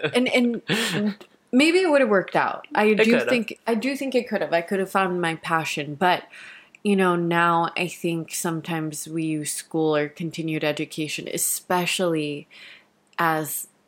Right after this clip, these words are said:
Speaker 2: Latinos, because we don't know what to do. We don't have someone to model on.
Speaker 1: Do not go back to school if you're only doing it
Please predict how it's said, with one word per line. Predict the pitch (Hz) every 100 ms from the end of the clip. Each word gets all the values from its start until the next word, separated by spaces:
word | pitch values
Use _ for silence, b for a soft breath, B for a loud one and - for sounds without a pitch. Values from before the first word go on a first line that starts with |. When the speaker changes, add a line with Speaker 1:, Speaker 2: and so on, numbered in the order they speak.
| _ _ _
Speaker 2:
Latinos, | 170 160 185 180 160 160 151 B B B B _ _
because | 185 190 175 160
we | 185
don't | 185 185 170
know | 160 165 180
what | 156 143
to | -
do. | 139 143 131
We | 143 156
don't | 151 175 165 175
have | 165 156
someone | - 160 147 139
to |
model | 139 135 143 131
on. | 123 120 - 156 _ _ _ _ _
Speaker 1:
Do | 147
not | 139 135 135 - - 147
go | - 135
back | 120 117 117 -
to |
school | 127 - 131 117 120 135 139 -
if | 131 123 - - - _ _ _
you're | 143 135 127 120
only | 123 127 127 113
doing | 123 117 117 113
it | 113 117 -